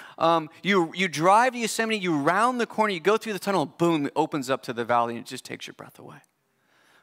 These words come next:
There's a reason why that's a special glory compared to walking out in your backyard. Some of you have nice backyards,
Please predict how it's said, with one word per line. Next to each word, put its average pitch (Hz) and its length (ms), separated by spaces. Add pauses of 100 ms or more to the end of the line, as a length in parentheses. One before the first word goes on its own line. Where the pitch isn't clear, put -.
(140)
There's 175 300
a 170 80
reason 202 580
why 185 160
that's 170 300
a 127 40
special - 880 (240)
glory 135 800 (260)
compared 139 360
to 127 60
walking 123 300
out 120 120
in 123 80
your 117 80
backyard. - 420 (380)
Some 170 200
of 214 140
you 233 80
have 196 140
nice 165 180
backyards, 151 540